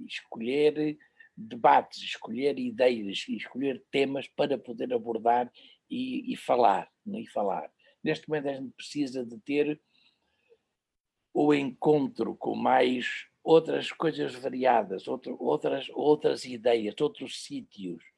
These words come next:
Isto é fundamental que a gente hoje saiba aproveitar esta, esta riqueza, porque este paísito pequenito está cheio de pequenas variedades, de coisas tão diferentes,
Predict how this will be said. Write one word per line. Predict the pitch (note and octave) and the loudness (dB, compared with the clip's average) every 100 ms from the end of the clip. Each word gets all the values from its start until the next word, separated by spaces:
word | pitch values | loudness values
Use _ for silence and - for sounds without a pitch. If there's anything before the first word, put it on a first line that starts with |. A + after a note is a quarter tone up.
| - _ | -20 _
Isto | - D#3 - - - | -4 -2 -4 -4 -2
é | - | -2
fundamental | - E3 D3 D3+ D3 B2+ C#3 C#3+ C#3 _ _ _ | -4 -6 -4 -4 -4 -2 2 2 0 _ _ _
que | D3+ | -2
a | C3+ | -2
gente | B2 B2+ C3 | -2 -4 -4
hoje | B2 | -6
saiba | - - B2 B2+ B2+ C#3 _ _ _ _ _ - | -2 4 6 6 2 -8 _ _ _ _ _ -2
aproveitar | D#3+ D#3+ C#3 A#2+ A#2 A#2 C3+ C3 C3+ C#3 B2+ | -2 0 -2 0 -2 2 4 4 0 -8 -4
esta, | A#2 A2+ - - G#2+ G#2 G#2+ A2 A#2 | -4 -4 -4 0 0 0 -2 -4 -4
esta | A#2+ G#2+ - A2+ | -2 -4 -4 -6
riqueza, | G#2+ A2+ - C3 C3 - G2 - | -6 -10 -4 0 0 0 -8 -6
porque | C#3 - | -10 -8
este | E3 G#3 - - | -2 -2 -2 -2
paísito | E3 B2+ G#2+ C3+ A3 - | 0 0 -4 -8 -8 -16
pequenito | - - A3 - - C#3+ - _ - - | -14 -10 -6 -8 -8 -14 -14 _ -20 -12
está | - C3+ | -2 0
cheio | - D#3 D3+ | 0 0 0
de | B2+ A#2+ | -4 -12
pequenas | _ C#3+ C#3 C3 A#2 | _ -4 -2 -2 -4
variedades, | C3 B2 A#2 A#2 B2 G#2+ G#2 | -4 0 0 2 2 0 -10
de | G#2 | -10
coisas | C3+ B2+ B2 | -8 -6 -6
tão | - - D3+ | -2 -2 -2
diferentes, | C3 - B2 A#2 A2 - - | -6 -6 0 0 -2 -8 -14